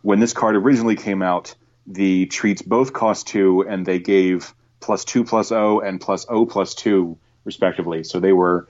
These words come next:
substantially worse in basically all ways. They wanted the card to see a bit more play, uh, and so they put a bunch more power points into it. And, uh, Healthy Treat and Sugary Treat are both pretty much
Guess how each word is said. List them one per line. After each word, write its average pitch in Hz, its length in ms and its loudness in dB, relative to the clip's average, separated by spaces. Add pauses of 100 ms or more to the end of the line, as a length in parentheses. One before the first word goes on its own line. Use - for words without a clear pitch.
(160)
substantially 110 680 0
worse 95 340 0
in 87 120 -8
basically 95 340 -4
all 90 220 -2
ways. 85 520 -6 (220)
They 107 140 -2
wanted 113 240 0
the 110 80 -6
card 110 180 -2
to - 80 -12
see 120 120 -2
a 117 40 0
bit 120 120 2
more 117 180 0
play, 98 480 -2 (320)
uh, 95 240 0
and 98 100 -10
so 101 100 -6
they 95 120 0
put 90 160 -4
a 82 40 -4
bunch 104 400 -2
more 104 160 0
power 98 280 0
points 90 280 -12
into 87 260 -10
it. 87 180 -10 (500)
And, 90 320 -8
uh, 87 220 -2
Healthy 117 260 -2
Treat 104 240 -2
and 95 140 -4
Sugary 101 320 0
Treat 95 400 -4 (340)
are 87 120 -2
both 98 360 0
pretty 104 320 -2
much 101 340 -4